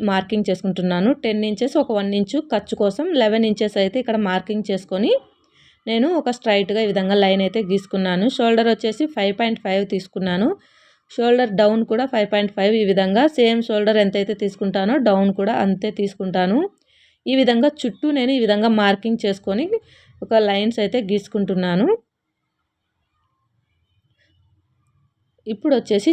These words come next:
చెస్ట్ లూజు మొత్తంలో నాలుగో భాగము ఆరు ఇంచులు, అలాగే టూ ఇంచెస్ ఖర్చు కోసం అయితే మార్కింగ్ చేసుకుంటున్నాను. సేమ్ నడుము కూడా నేను అదే విధంగా ఆరు ఇంచులు ఒక టూ ఇంచెస్ ఎక్స్ట్రా అయితే మార్కింగ్ చేసుకొని స్ట్రైట్గా లైన్స్ అయితే గీసుకుంటున్నాను.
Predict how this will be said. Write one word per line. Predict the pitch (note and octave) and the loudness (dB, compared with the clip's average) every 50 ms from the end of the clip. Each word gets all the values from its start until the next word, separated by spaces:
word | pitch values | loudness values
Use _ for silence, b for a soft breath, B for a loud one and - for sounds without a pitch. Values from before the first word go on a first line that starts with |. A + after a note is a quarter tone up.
| C4+ - | 0 2
చెస్ట్ | - B3+ B3 B3 - E4 | 2 2 2 2 0 -2
లూజు | D#4 C#4 B3+ B3 A#3 - A#3+ C#4 E4+ F#4+ G4+ G4 - - - A3 | 0 2 2 2 2 2 2 2 2 2 2 0 -2 -6 -4 -2
మొత్తంలో | G#3+ G#3 G#3+ - C#4 C4 B3 A#3+ C#4+ F4 | -2 -2 -2 -2 -4 -2 0 2 0 0
నాలుగో | D#4+ C4+ A3 G3+ G#3 G#3 A3+ A3+ | 2 0 0 0 0 2 2 2
భాగము | G3 G#3 G3+ G3 F#3 F#3+ G#3+ C4 D#4+ F4+ - - - | 4 4 4 4 4 4 4 4 2 2 0 -2 -2
ఆరు | G3 F#3 F#3+ F#3 G3 | 0 2 2 2 2
ఇంచులు, | F#3+ F#3 F#3 - A3 A3+ D4+ G4 A4+ B B B B B B | 2 0 0 0 0 2 4 4 2 B B B B B B
అలాగే | G#3+ G#3+ G#3+ G#3+ G3 D4+ E4 | 0 2 4 4 2 0 -2
టూ | - D4 C4 | -2 0 0
ఇంచెస్ | A#3 G#3+ G3+ - G#3+ A3+ - - | 0 0 0 -2 -2 -4 -2 -2
ఖర్చు | G#3+ G3 G3 - - | -4 -4 -4 -4 -2
కోసం | - G#3 G#3 G3 A3 G#3+ | 0 0 0 0 0 0
అయితే | F#3+ F#3+ A3+ C4+ | 0 0 0 0
మార్కింగ్ | B3+ G#3+ F#3+ F#3 F#3 - G#3+ G#3 G3+ | 2 2 0 0 0 -2 -4 -2 0
చేసుకుంటున్నాను. | G#3+ F#3+ F#3 - - G3 F#3+ F3+ F#3+ F#3 F3+ F3+ F#3 A3+ | 0 -2 -2 0 -2 -2 -2 0 0 0 0 0 0 0
సేమ్ | C4+ - C4 B3 A#3+ B3 B3 A#3 | -2 0 0 2 2 2 2 2
నడుము | A3 G#3+ G#3+ A#3 A#3+ A#3+ | 2 2 2 2 2 0
కూడా | A#3+ A#3+ A#3+ A#3 A#3+ | 0 2 2 2 2
నేను | B3+ A3 A3+ C4+ F4 | 2 2 2 0 0
అదే | - A3 G3+ G3+ G#3 | 2 2 2 2 2
విధంగా | G3+ G#3 G3+ G3+ G3 G3 A3+ A#3 - - | 2 2 2 2 2 2 0 0 0 0
ఆరు | G3 G3 G3 F#3+ | 0 0 2 2
ఇంచులు | G3 F#3 F3+ - A#3+ C#4+ | 0 0 -2 -2 0 0
ఒక | D4+ D4+ B3+ | 0 0 -2
టూ | G#3 - G#3+ | -2 -2 -2
ఇంచెస్ | G3+ F#3 E3+ G#3 G3+ - G3+ | -2 -2 0 -2 -2 -2 0
ఎక్స్ట్రా | F#3 F#3 F#3+ - - A3 G3+ | -2 -2 -4 -4 -4 -2 0
అయితే | G3 F#3 G#3+ G#3+ | 0 0 -2 -2
మార్కింగ్ | G3+ G3 F#3 F#3 F3 - G#3+ G#3 G3+ G3 | -2 -2 -2 -2 -4 -4 -4 -2 -2 -2
చేసుకొని | F#3+ F3+ F3 - - F#3 F#3 B3 F4+ G#4+ b b b b b b b b b b | -2 -4 -4 -4 -4 -2 -2 -2 -2 -4 b b b b b b b b b b
స్ట్రైట్గా | - - C4+ B3 A#3 F#3 A3 G#3+ B3 | -8 -4 -2 -2 0 0 0 0 2
లైన్స్ | D4 C4+ A#3 G#3+ G#3 G3+ G3+ | 2 4 2 2 0 -2 -2
అయితే | G#3+ G3 F#3 A3+ | -2 -2 -2 -2
గీసుకుంటున్నాను. | G#3 F3+ G3 G3 F#3+ - - G#3+ G#3 G3 G3+ G3 F#3+ F#3+ F#3 F#3+ B3 | -2 0 -2 -2 -2 -4 -6 -4 -2 0 0 0 2 2 2 2 2